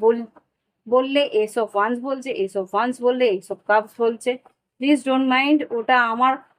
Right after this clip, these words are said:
গলা নয়। তো যে বলছে সে ভুলভাল বলছে কিন্তু, যারা আর কি ইংলিশে শুনছে ডাব করা। ওকে, দেখি এঞ্জেলস প্লিজ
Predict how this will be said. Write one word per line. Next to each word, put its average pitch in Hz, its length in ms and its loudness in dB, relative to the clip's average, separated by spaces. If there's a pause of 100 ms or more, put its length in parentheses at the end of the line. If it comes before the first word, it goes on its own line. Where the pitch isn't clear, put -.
(140)
গলা 220 380 2
নয়। 254 480 2 (380)
তো 240 80 -4
যে 262 280 0
বলছে 269 400 -4
সে 277 120 -4
ভুলভাল 247 420 -2
বলছে 180 400 -6
কিন্তু, 160 320 -8 (1600)
যারা 220 300 2
আর 220 100 0
কি 247 180 -8 (200)
ইংলিশে 262 400 -2
শুনছে 220 480 -6
ডাব 202 240 -2 (120)
করা। 170 280 -4 (4000)
ওকে, 190 360 0 (880)
দেখি 220 200 2
এঞ্জেলস 240 440 -2
প্লিজ 269 220 -4